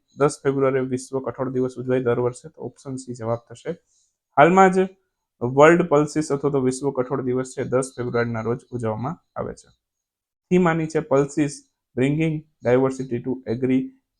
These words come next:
food system. તો આ ધ્યાનમાં રાખજો. કઠોળ છે અમથાય આહારના, અ, સારામાં સારા ઘટક તરીકે, પ્રોટીનના મુખ્ય સ્ત્રોત તરીકે એને પ્રમોટ કરવામાં આવતું હોય છે. તો,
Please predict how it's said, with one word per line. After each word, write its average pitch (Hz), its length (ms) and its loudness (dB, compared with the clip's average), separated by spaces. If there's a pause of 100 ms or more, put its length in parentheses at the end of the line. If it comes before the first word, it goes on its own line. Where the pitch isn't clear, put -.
(160)
food 120 180 0
system. - 680 -8 (580)
તો - 60 -2
આ 113 200 6 (400)
ધ્યાનમાં 113 300 -4
રાખજો. 135 400 -4 (200)
કઠોળ 139 320 2
છે 139 200 -2
અમથાય 135 480 -2
આહારના, 135 560 2 (380)
અ, 113 340 -4
સારામાં 139 420 4
સારા 127 200 0
ઘટક 127 380 -4
તરીકે, 131 300 -2
પ્રોટીનના 127 600 -4
મુખ્ય 123 340 -8
સ્ત્રોત 127 360 -2 (120)
તરીકે 131 300 -6 (460)
એને 123 100 -6
પ્રમોટ 127 360 -2
કરવામાં 123 360 0
આવતું 127 200 -2
હોય 131 120 2
છે. 165 160 -8 (540)
તો, 143 420 4